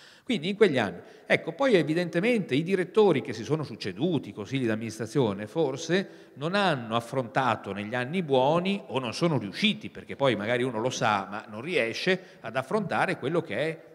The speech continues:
uno dei problemi strutturali, ovvero i collegamenti. E, eh, se noi pensiamo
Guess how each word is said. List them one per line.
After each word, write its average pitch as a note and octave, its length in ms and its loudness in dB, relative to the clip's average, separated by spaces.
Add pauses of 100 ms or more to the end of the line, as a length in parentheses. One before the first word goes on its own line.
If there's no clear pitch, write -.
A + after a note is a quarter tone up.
(140)
uno F3+ 260 -12
dei B2 100 -6
problemi B2 420 -10
strutturali, A#2 1160 -4
ovvero D#3 840 0
i C3+ 100 -8
collegamenti. G2+ 840 -8 (800)
E, - 680 0
eh, B2 920 -2
se - 140 -8
noi A#3 160 6
pensiamo A2 800 -2